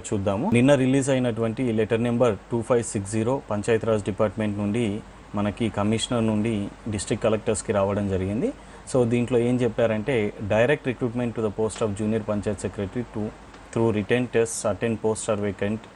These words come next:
due to various reasons. Filling up vacant posts of junior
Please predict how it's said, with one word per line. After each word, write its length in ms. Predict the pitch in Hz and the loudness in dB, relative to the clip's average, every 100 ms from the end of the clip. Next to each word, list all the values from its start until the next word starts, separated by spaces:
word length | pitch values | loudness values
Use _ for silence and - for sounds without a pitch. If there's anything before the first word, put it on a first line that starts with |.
| 117 | -2
due 140 | 107 113 | 0 0
to 40 | 123 104 98 | 0 0 0
various 340 | 107 117 113 - | 0 2 0 -2
reasons. 340 | 104 101 107 110 - - - - - | -4 -2 -2 -4 -12 -20 -20 -20 -2
Filling 260 | 120 127 131 123 | 2 4 4 2
up 100 | - 117 | 0 -4
vacant 280 | 110 117 110 110 | -2 -2 -2 -2
posts 260 | 110 - - - 113 | -2 -2 -10 -8 -2
of 100 | 107 - - 120 | -2 -2 -8 -4
junior 240 | 110 110 | 0 2